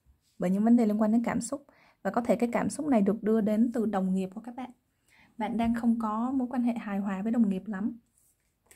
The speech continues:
Đồng nghiệp đã từng làm tổn thương các bạn. Đồng nghiệp có nhiều lời ra tiếng vào, có nhiều hành động, có thể gọi là bắt nạt các bạn, không tôn trọng các bạn, tẩy chay.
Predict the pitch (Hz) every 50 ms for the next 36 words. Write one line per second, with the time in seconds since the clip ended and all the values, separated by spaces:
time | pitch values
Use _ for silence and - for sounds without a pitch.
0 | - - _ _ _ _ _ _ _ _ _ _ _ _ - - _ _ _ _
1 | _ _ _ _ _ - 214 208 208 208 202 202 196 - 240 240 - 254 226 208
2 | 190 190 190 - 170 180 202 226 226 226 240 262 269 247 240 240 - - _ _
3 | _ _ - _ - - _ _ _ _ _ _ _ _ - - 196 202 202 196
4 | 190 196 - - 214 240 269 277 262 226 202 208 202 190 190 196 214 214 220 220
5 | - 226 226 247 277 269 240 214 202 202 196 - _ _ _ _ _ _ _ -
6 | 247 262 277 269 233 208 208 214 196 196 190 196 196 - - _ _ _ _ _
7 | _ - - 247 269 214 220 - - 214 202 202 - - - 269 240 233 226 -
8 | - 247 254 254 254 - _ _ _ - - - _ _ _ _ _ _ _ _
9 | _ _ _ - - - _ _ _ _ _ _ _ _ _ - 247 233 233 233
10 | 226 226 226 233 233 226 208 - - - 254 262 269 247 240 - - _ _ _
11 | _ _ _ _ _ _ _ _ _ _ _ _ _ _ _ _ _ - 190 165
12 | 185 196 - 233 233 233 233 233 233 233